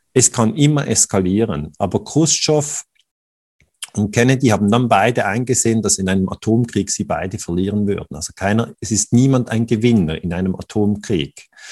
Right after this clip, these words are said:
Und das bedeutet, dass ich jetzt, wenn wir auf die Ukraine runterbrechen, dass ich glaube, dass,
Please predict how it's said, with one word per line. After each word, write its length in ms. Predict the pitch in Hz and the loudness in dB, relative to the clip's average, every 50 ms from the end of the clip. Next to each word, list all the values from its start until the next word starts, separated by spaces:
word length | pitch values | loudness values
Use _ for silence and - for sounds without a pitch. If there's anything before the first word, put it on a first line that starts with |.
| - - - - - - - _ _ _ _ _ _ - | -16 -16 -16 -16 -18 -20 -20 _ _ _ _ _ _ -2
Und 380 | 107 104 107 110 104 - - _ _ _ _ _ _ _ _ _ - | 0 2 2 2 0 -2 -6 _ _ _ _ _ _ _ _ _ -2
das 260 | - 123 120 - - | 0 2 2 2 2
bedeutet, 580 | 127 110 87 107 98 104 117 127 - 147 147 117 | 0 0 2 2 4 4 4 2 0 -2 -4 -4
dass 160 | 107 - - | -2 -2 -2
ich 140 | 143 143 - | -2 0 0
jetzt, 400 | 135 131 - - - - - - - | 0 0 2 2 0 0 0 0 0
wenn 180 | 113 110 110 | 2 4 6
wir 100 | 110 110 | 6 4
auf 120 | 107 107 - | 4 2 0
die 120 | 117 104 - - _ _ - | -4 -6 -8 -10 _ _ -4
Ukraine 520 | 120 101 - - 104 104 117 131 139 139 | -4 -2 0 4 4 6 6 6 6 4
runterbrechen, 960 | 127 123 131 131 127 - 127 110 113 120 113 92 78 - - - - 82 82 - | 4 4 2 2 2 0 -2 -2 2 2 2 2 2 0 -4 -8 -8 -8 -10 -8
dass 220 | - 98 95 - | -6 -4 -2 0
ich 200 | 107 - - - | 0 -2 -2 -2
glaube, 720 | - 98 90 90 92 107 117 113 117 117 113 113 113 - - | 0 2 4 4 4 4 2 4 4 4 4 4 2 -2 -8
dass, 420 | - - 110 104 98 - - - | -6 -2 0 2 2 2 0 0